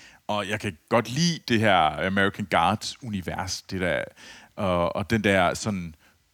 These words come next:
U S A i forfald, øh, fornemmelsen, den der, øh, past is prime, øh, hvor, altså, ude i, ude i Midtvesten. Øh,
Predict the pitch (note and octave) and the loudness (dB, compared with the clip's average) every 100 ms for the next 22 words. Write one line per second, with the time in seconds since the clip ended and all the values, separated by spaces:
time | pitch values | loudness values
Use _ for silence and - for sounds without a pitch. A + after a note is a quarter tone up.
0 | _ _ _ - _ - _ C#3+ C#3 - | _ _ _ -20 _ -20 _ 0 2 2
1 | C#3 C3+ C3 - A#2 - C3 B2+ - F2+ | 2 0 -2 -4 -6 0 2 2 -4 -16
2 | - _ A2 G#2 F#2+ - A2 A2 G2+ C#2 | -18 _ -4 -2 -2 -2 0 2 0 -6
3 | - F#2+ E2 G#2+ G2 F#2+ F2+ E2+ E2+ E2+ | -8 -10 -2 -2 2 4 4 4 2 2
4 | E2 D#2+ - - G2+ G#2 A2+ - - G2+ | 0 -4 -6 0 0 0 -6 -10 -6 0
5 | F2+ F2+ G2+ G#2+ - - - _ G2 F#2 | 2 2 -2 -8 -16 -20 -20 _ -6 -2
6 | F2+ F2 F2+ F2 E2+ E2+ F#2+ F#2+ G#2 G2 | -2 -2 -4 -4 -6 -8 -14 -6 -4 -4
7 | _ _ - - - - _ _ _ C3 | _ _ -12 -12 -12 -20 _ _ _ -8
8 | B2 A#2+ G#2 F2+ - _ A#2 A2+ G#2+ - | -2 -2 -4 -12 -20 _ -4 0 0 0
9 | A2 A2 - F#2 F2+ _ - - _ - | -2 0 -2 -4 -20 _ -20 -20 _ -12
10 | G2 F2 E2 F2+ | -6 -6 -6 -8